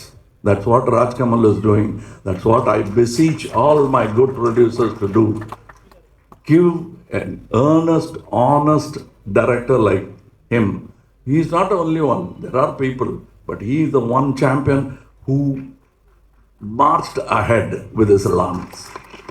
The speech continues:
and lived to tell the story. So please understand, இது என்னமோ யா-, யாரையும் நான் திட்டல.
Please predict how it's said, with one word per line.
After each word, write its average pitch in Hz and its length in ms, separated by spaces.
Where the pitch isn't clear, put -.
and 113 280
lived 165 220
to 185 120
tell 139 200
the 135 120
story. 107 420
So 113 80
please 165 320
understand, 110 520
இது 123 100
என்னமோ 170 280
யா-, 151 380
யாரையும் 208 380
நான் 151 160
திட்டல. 143 260